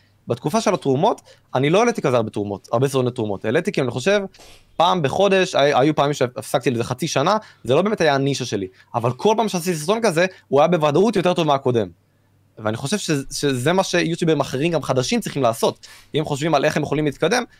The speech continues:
קחו, תעלו מאה סרטונים, ובכל סרטון שאתם מעלים, תנסו להשתפר מסרטון לסרטון.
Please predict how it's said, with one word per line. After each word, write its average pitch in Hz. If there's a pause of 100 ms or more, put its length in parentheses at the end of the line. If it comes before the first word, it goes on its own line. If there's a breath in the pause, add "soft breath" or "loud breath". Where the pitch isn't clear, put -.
(420 soft breath)
קחו, 220
תעלו 190
מאה 185
סרטונים, 165
ובכל 139
סרטון 208
שאתם 165
מעלים, 165
תנסו 151
להשתפר 202
מסרטון 151
לסרטון. 113